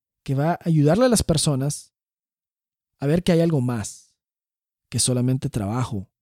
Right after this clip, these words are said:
a ver que hay algo más que solamente la rutina de la vida, a ver que hay algo más. Les va a ayudar a ver posibilidad. Les va a ayudar a ver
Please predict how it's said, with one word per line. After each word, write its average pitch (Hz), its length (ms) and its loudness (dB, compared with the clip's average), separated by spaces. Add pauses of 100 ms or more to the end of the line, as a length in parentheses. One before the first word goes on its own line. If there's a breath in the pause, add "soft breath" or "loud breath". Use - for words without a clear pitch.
(200)
a 101 80 -8
ver 131 160 -2
que - 80 -2
hay 139 100 2
algo 135 200 0
más 135 280 0
que 123 120 -4
solamente 127 480 -2
la 123 100 -2
rutina 131 460 -2
de 123 100 -2
la 110 80 -6
vida, 113 400 -6 (360)
a 104 80 -8
ver 123 140 -4
que 135 100 -4
hay 127 80 -2
algo 123 140 -2
más. 135 240 -4 (380)
Les 131 140 -6
va - 20 -2
a 160 40 2
ayudar 180 160 4
a 165 40 0
ver 170 140 -2
posibilidad. 123 640 -2 (800)
Les 120 120 -6
va 135 40 0
a 139 40 2
ayudar 151 260 2
a 147 40 0
ver 143 300 -2